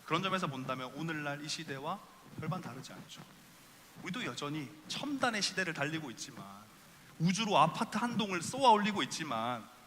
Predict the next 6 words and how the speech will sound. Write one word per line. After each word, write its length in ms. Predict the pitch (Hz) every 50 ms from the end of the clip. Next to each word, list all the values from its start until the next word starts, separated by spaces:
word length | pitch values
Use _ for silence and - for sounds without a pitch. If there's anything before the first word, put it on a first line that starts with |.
| - - - - - - - - - - - - - - - - - - - - - - - - - - -
현미경으로 800 | - - 214 220 214 214 196 185 180 170 165 160 156 156 147 147 143
눈에도 260 | - 190 247 240 220
보이지 340 | 180 156 165 175 175 - - 165
않는 160 | 160 160 156
세상을 420 | 151 - 165 151 165 160 156 151 143
들여다보며 680 | - 135 151 156 147 143 127 127 123 123 135 151 185 214